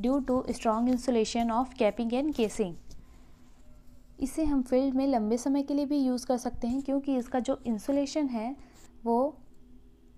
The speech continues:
कैपिंग केसिंग के वजह से बहुत स्ट्रॉन्ग हो जाता है। It says safe from oil, steam, smoke and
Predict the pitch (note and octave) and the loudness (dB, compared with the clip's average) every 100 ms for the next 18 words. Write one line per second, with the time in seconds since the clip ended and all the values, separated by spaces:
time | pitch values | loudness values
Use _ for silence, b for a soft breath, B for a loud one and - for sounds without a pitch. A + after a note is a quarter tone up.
0 | - - - - - - - - - - | -20 -20 -20 -20 -20 -20 -20 -20 -20 -2
1 | B3 G#3+ C#4 C#4+ C#4+ C#4 C#4+ C#4+ D4 C4+ | 2 2 4 4 6 4 4 2 2 2
2 | B3 A#3+ C4 C4 A3 A3 D4+ - - - | 0 0 0 0 0 0 -2 -4 -12 -10
3 | G#3+ A#3+ A3 B3+ B3 A#3 A3 G3 F#3 F#3 | 0 2 4 2 2 2 2 2 0 -2
4 | F3+ - - - - - - - - - | -8 -14 -20 -20 -20 -20 -20 -20 -20 -20
5 | - - - - - D#4 D#4+ - B3+ A#3 | -20 -20 -20 -20 0 2 2 4 6 6
6 | C4+ - - - B3+ C4+ C4+ A#3+ B3+ - | 2 -4 -14 4 4 6 4 4 2 0
7 | G3+ G#3 B3+ - - - A#3 A3+ C4 D#4+ | 2 2 0 -2 -8 -2 0 2 0 -4
8 | - - - A#3 B3 B3+ A#3+ | -12 -12 -4 0 0 0 -2